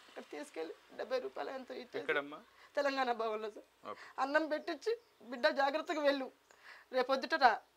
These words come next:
Speaker 1: సార్ కలుస్తారు, నీకు న్యాయం జరుగుద్ది" అని చెప్పేసి అంటే మళ్ళీ అక్కడ నుంచి వచ్చి బస్సు ఎక్కి మళ్ళీ బద్రి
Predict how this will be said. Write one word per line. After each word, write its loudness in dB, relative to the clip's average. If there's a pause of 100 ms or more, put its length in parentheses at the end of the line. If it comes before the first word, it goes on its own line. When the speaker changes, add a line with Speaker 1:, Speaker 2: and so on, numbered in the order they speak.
(180)
Speaker 1:
సార్ 12
కలుస్తారు, 0 (160)
నీకు -6
న్యాయం 6
జరుగుద్ది" -4 (300)
అని 0
చెప్పేసి 0
అంటే -4
మళ్ళీ 0
అక్కడ -2
నుంచి -6
వచ్చి -10
బస్సు -4
ఎక్కి -8
మళ్ళీ -10
బద్రి -20